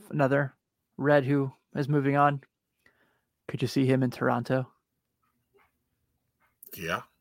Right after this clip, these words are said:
Speaker 1: <laughs>
Speaker 2: Yeah. Yeah.
Speaker 1: Just sitting
Speaker 2: I
Speaker 1: there in
Speaker 2: could
Speaker 1: the
Speaker 2: see
Speaker 1: dugout
Speaker 2: that.
Speaker 1: with, sitting there in the dugout with Joey.
Speaker 2: Yep.
Speaker 1: I guess there's that talk that, um, Toronto's interested in Suarez as well.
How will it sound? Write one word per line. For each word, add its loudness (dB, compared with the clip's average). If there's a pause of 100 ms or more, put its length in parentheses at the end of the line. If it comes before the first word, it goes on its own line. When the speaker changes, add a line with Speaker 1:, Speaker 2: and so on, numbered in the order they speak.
(140)
Speaker 1:
<laughs> -4 (1080)
Speaker 2:
Yeah. -4 (1000)
Yeah. -12 (640)
Speaker 1:
Just -10
sitting 4
Speaker 2:
I 8
Speaker 1:
there 4
in 0
Speaker 2:
could -2
Speaker 1:
the -4
Speaker 2:
see 2
Speaker 1:
dugout 6
Speaker 2:
that. 2
Speaker 1:
with, -12 (160)
sitting 2
there 4
in 2
the -4
dugout 4
with 0
Joey. 0 (480)
Speaker 2:
Yep. -6 (460)
Speaker 1:
I 10
guess 12
there's 6
that 12
talk 10
that, 6
um, 4 (320)
Toronto's 6
interested 0
in 0
Suarez 4
as -6
well. 0